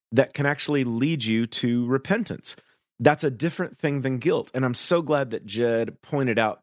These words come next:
the difference between remorse and guilt. Remorse is not the exact same thing as, as sorrow. And actually, when you translate what Paul was saying there,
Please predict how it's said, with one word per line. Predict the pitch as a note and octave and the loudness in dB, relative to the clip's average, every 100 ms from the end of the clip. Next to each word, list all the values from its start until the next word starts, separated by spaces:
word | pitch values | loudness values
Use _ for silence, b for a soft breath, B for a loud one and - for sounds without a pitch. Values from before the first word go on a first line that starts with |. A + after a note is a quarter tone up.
| A#2 | -6
the | A2+ G#2+ G2+ | -2 0 -2
difference | E2+ C#3+ D#3+ A#2+ G2 - | 0 0 2 -2 -4 -6
between | - - - D3 D#3+ D3+ | -6 -6 0 2 2 2
remorse | A#2+ G#2 G2+ F#2+ F#2+ - | 0 0 0 -2 -2 -4
and | F#2+ F#2 | -6 -2
guilt. | G#2 D#2 - - B B _ | 0 -2 -6 -14 B B _
Remorse | C3+ C#3+ E3 E3+ - | 4 6 4 2 -2
is | C#3+ B2 | -4 0
not | D#3 B2 | 0 0
the | C3+ | -2
exact | B2 B2 A2 | 0 0 -2
same | - A#2 | -4 -4
thing | A2+ A2 G#2 | 0 0 -2
as, | G2 G2+ F#2+ - b b _ _ - | 0 0 0 -6 b b _ _ 0
as | G#2 G#2 | 2 4
sorrow. | - C#3+ D3 A#2 G#2+ | 4 2 2 2 0
And | A#2 | -2
actually, | C3 - B2 A2 | -4 -2 0 0
when | A#2+ B2+ | -2 0
you | A#2+ A2 - | 2 0 -2
translate | - D#3 D#3+ C3+ B2+ B2 | 0 2 2 2 2 2
what | A#2 A#2+ - | -2 -4 -2
Paul | B2 B2+ | 0 2
was | A2+ | 2
saying | - C#3 C3 A2+ | 0 0 0 -2
there, | G2 F#2+ | -2 -4